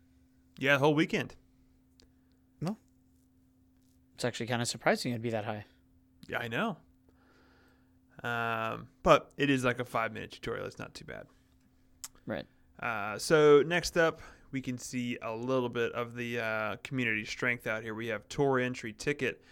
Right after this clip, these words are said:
Speaker 1: which is to earn your first victory in social or ranked playlists, which takes a little dip down to seventy-five point six five percent.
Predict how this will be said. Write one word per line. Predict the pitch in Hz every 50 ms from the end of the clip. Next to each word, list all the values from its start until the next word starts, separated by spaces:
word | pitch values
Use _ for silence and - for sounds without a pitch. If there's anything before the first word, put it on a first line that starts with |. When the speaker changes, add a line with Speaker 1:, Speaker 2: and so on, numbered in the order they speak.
| - - - - _ _ _ _ -
Speaker 1:
which | 127 120 - -
is | 127 120 -
to | - 139 127 -
earn | 135 139 151 156
your | 151 131 123
first | - - - 143 143 139 -
victory | 123 120 135 156 160 160 - 127 113 113 113 110 -
in | 82 85 85
social | - - - 131 127 139 147 - - 165 -
or | - 113 104
ranked | 104 107 110 123 135 131 - - - - - - _ _ - -
playlists, | - 131 117 101 76 55 - - - - - - - - _ _ _ _ _ _ _ _ _ _ _ _ _ _ _ _ _ _ _ _ _ _ _ _ _ -
which | - - -
takes | - 139 127 - -
a | 107
little | 113 117 143 165 151
dip | 127 131 143 147 147 -
down | - 131 139 135 120 90
to | -
seventy-five | - - - - - 131 131 127 131 127 120 - - 120 113 113 110 104 - -
point | - 104 82 -
six | - - 120 98 - -
five | - 101 85 58 - - -
percent. | - - - - 73 -